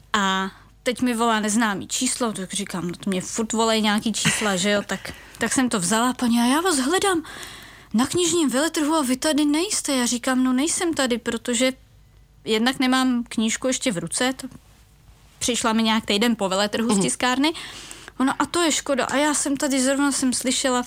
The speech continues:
Speaker 1: když jste říkala v rozhlase, že tady možná budete, tak já tam šla jen kvůli vám, abych si tu knížku koupila."
Speaker 2: Ale to je vlastně skvělá reklama,
Speaker 1: No, úplně
Speaker 2: že ještě
Speaker 1: superová.
Speaker 2: předtím, než to spatřilo světlo
Speaker 1: No.
Speaker 2: světa, tak lidé potom už prahli.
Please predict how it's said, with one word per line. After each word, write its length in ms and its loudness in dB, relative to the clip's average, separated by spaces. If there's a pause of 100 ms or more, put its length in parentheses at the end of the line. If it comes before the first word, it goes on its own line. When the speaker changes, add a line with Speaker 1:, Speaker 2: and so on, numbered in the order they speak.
(160)
Speaker 1:
když 140 -4
jste 160 -2
říkala 360 2
v 60 -2
rozhlase, 480 0
že 120 0
tady 260 0
možná 420 0
budete, 420 -2 (300)
tak 180 -2
já 180 2
tam 180 0
šla 200 0
jen 180 4
kvůli 260 0
vám, 320 0
abych 260 -2
si 100 0
tu 120 -2
knížku 480 -2
koupila." 760 0 (360)
Speaker 2:
Ale 220 2
to 120 0
je 120 2
vlastně 520 2
skvělá 340 0 (140)
reklama, 340 0
Speaker 1:
No, 200 0
úplně 220 0
Speaker 2:
že 80 4
ještě 260 0
Speaker 1:
superová. 320 2
Speaker 2:
předtím, 400 0
než 140 0
to 120 -2
spatřilo 460 0
světlo 320 0
Speaker 1:
No. 60 4
Speaker 2:
světa, 240 2
tak 200 -2
lidé 260 0
potom 340 0
už 160 -2
prahli. 440 2